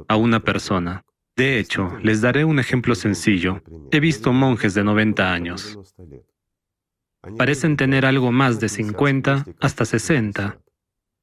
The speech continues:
Son bastante enérgicos, y muchas personas los vieron, las que han estado realmente en el Tíbet.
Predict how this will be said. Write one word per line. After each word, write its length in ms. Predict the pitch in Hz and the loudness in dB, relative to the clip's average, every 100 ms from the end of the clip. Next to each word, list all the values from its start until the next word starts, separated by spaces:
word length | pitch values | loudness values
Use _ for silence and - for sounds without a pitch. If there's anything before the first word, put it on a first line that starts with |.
| _ | _
Son 240 | 98 165 | -2 0
bastante 480 | 147 131 147 139 123 | 0 0 0 2 2
enérgicos, 760 | 104 110 - 98 - 95 - - - 95 147 147 | 2 0 0 -4 -2 -4 -4 -12 -18 -16 -14 -2
y 80 | 127 | 2
muchas 320 | 147 151 147 | 2 2 0
personas 500 | 123 104 139 123 107 | -2 -2 0 2 2
los 180 | 107 92 | 2 2
vieron, 460 | 98 98 92 90 95 76 - | 2 0 0 -4 -8 -14 -2
las 200 | 113 - | -2 0
que 160 | - 147 | 0 0
han 100 | 131 | 0
estado 520 | 110 - 120 113 104 69 | -2 0 2 2 0 -6
realmente 680 | 104 113 120 120 123 110 104 | -4 0 2 2 2 2 0
en 80 | 98 | 0
el 140 | 95 | 0
Tíbet. 360 | 95 101 92 | 2 2 2